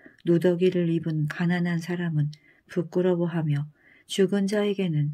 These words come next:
그 옷을 입혀 관 속에 넣고 그 풀을 꼬아서 교수대의 밧줄로 쓰니까 죽음을 당하는 죄인에게는 고통스럽기 짝이 없는 일이지요." 솔로몬 왕의 대답을 조용히 듣고 있던 여왕은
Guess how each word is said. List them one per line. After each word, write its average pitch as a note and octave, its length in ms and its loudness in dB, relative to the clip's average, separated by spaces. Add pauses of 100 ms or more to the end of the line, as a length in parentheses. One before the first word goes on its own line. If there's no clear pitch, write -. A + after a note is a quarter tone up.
(100)
그 F3 180 2
옷을 E3+ 360 0
입혀 D#3+ 320 -2
관 D#3+ 200 -4
속에 E3+ 340 -4
넣고 D#3 520 -6 (640)
그 F3+ 200 0
풀을 F3 400 0
꼬아서 F3 680 -4
교수대의 F3 640 0
밧줄로 E3 500 -2
쓰니까 E3+ 640 -8 (460)
죽음을 F#3+ 540 2
당하는 E3+ 500 0
죄인에게는 D#3+ 840 -2 (120)
고통스럽기 E3+ 880 -6
짝이 D#3 340 -2
없는 E3+ 300 -2
일이지요." E3+ 520 -4 (1900)
솔로몬 A3 600 2
왕의 F3+ 320 0
대답을 E3+ 680 0
조용히 F3+ 460 2
듣고 E3+ 360 -4
있던 D#3+ 400 -2
여왕은 D#3 560 0